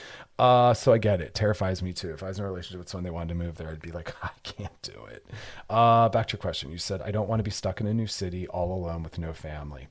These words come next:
Ah, you take a different stance. I'm okay with that part. I don't mind starting over. It's just the city itself. Anyway, you said, "But I want her to be happy." Yeah, but I want you to be happy.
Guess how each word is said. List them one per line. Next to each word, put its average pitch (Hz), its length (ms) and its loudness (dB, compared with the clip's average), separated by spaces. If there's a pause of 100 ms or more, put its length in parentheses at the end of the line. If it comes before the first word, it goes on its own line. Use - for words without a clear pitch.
Ah, 160 300 -2 (100)
you 113 60 -6
take 120 200 0
a 117 40 0
different 104 320 0
stance. 71 500 -10 (220)
I'm 139 140 4
okay 123 220 4
with 92 100 -2
that 80 160 -6
part. - 260 -6 (140)
I 95 80 -2
don't 95 100 -2
mind 90 160 -6
starting 78 260 -6
over. 78 240 -8
It's - 140 -10
just - 320 -12
the 82 80 -14
city 80 240 -8
itself. - 400 -10 (560)
Anyway, 143 420 8
you 95 120 -8
said, 120 180 4
"But 127 140 4
I - 20 6
want 127 200 2
her 139 100 0
to 135 80 -6
be 135 80 -6
happy." 135 500 -8 (420)
Yeah, 156 120 10
but 123 100 6
I 143 60 12
want 160 180 6
you 147 80 4
to 151 80 0
be 110 80 0
happy. 67 460 -6